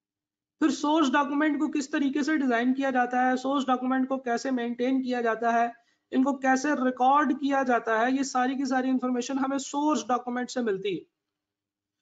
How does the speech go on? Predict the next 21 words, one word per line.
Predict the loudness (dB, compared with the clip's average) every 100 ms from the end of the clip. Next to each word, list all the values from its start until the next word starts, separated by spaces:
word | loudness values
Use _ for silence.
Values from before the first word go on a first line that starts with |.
| _ _ _ 2
For | 4
example, | 6 6 6 4
अगर | 4 4
आपने | 4 4
कोई | 4 2
चीज | 4 4 6 4 -2
purchase | -4 -4 -4 0 0 0
की | 0 0 4
है, | 4 4 2 -6 _ _ _ -10
तो |
आपके | 0 4 4 2 -2
पास | 0 0 0
उसका | -4 -8 -6 -2 -2
purchase | 0 -4 -4 -6 -4 -2 -4 -4 -6
invoice | -2 0 2 2 4 4 4
होगी, | 2 2 4 4 4 2 -6 -20 _ _ _ _ _ _ _ _ _ _ _ _ _ _ _ _ _ _ _ -4
जो | 0 2
कि |
आपको | 4 4 4 2
मिली | 2 2
है। | -2